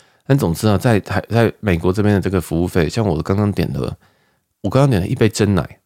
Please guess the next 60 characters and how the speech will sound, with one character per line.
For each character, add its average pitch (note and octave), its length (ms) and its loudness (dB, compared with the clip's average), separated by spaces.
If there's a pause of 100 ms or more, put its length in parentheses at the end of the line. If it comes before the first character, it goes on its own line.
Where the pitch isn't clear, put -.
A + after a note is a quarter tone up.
(140)
我 D2+ 120 -4
去 G2 220 -4
那 F#2 80 0
个 F#2 60 2
点 D#2 160 -6
那 E2 40 0
个 F#2+ 80 0
珍 F#2 160 -2
奶 E2+ 120 -2
店， F2 180 -2 (540)
珍 A#2+ 180 2
奶， F2 220 -2
然 - 120 -2
后 F#2 80 0
加 F2+ 280 0
两 E2 240 -4
个 - 340 -6
柠 F#2 140 -2
檬 F#2 120 2
红 E2 240 -4
茶， - 180 -8
再 F#2 120 -4
加 F#2 240 -4
一 F#2 40 -6
个 E2+ 220 -2 (380)
像 A#2+ 220 2
waffle G2+ 400 0
的 E2+ 80 -2
一 F#2+ 40 -2
个， C3 220 0
一 A#2+ 60 -6
个 A2+ 40 0
松 C3+ 320 0
饼 G2+ 120 -6
的 D#2+ 80 -4
一 - 20 -6
个 F#2+ 60 -2
东 F2+ 200 -2
西。 E2 300 -4 (560)
我 D#3 140 0
点 C3 160 4
了 F2+ 80 0
这 A#2 80 2
样， A#2+ 80 2
点 G#2 120 0
完 D#2+ 160 -2
猜 F2 160 -2
多 F2+ 80 2
少 D#2+ 120 0
钱？ - 200 -10 (200)
大 A#2+ 100 -4
家 C3 60 0
可 G2+ 100 -6
以 - 20 -6
猜 F2+ 200 -4
一 E2+ 60 -4
下。 D#2+ 220 -10 (200)
好， E2 300 -8
结 F2 160 -4
束。 F2 220 0